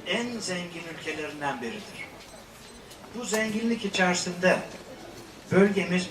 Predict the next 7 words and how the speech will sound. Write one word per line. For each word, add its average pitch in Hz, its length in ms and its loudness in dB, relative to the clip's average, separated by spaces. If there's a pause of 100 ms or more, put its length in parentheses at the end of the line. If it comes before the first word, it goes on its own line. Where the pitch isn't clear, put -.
özellikle 196 800 4 (220)
ilimiz 214 580 4 (120)
sahip 175 500 4
olduğu 175 380 4
potansiyeliyle 180 1080 2 (760)
öne 165 240 -2
çıkmaktadır. 107 720 -4